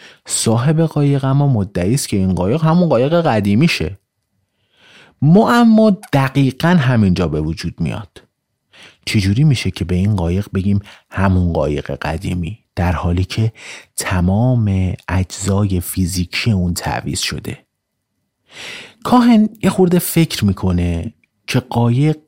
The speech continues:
از الوار ساخته نمیشه، بلکه رابطه بین این الوار هاست که قایق رو میسازه.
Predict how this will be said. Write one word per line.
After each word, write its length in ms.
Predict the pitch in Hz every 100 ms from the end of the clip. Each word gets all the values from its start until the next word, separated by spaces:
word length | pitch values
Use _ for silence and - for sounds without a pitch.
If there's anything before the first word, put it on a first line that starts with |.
| _
از 240 | - 95 - -
الوار 520 | 95 95 92 107 127
ساخته 480 | 117 101 87 - 185
نمیشه، 580 | 160 - - - - - _ _ _ _ - - - _
بلکه 440 | 110 127 - - 123
رابطه 880 | 110 107 98 98 101 - 139 139
بین 360 | 92 95 90 87
این 260 | 82 85 85
الوار 540 | - 87 82 85 85 82
هاست 420 | - 110 98 -
که 80 | 85
قایق 420 | - 78 65 -
رو 60 | -
میسازه. 580 | - - - - -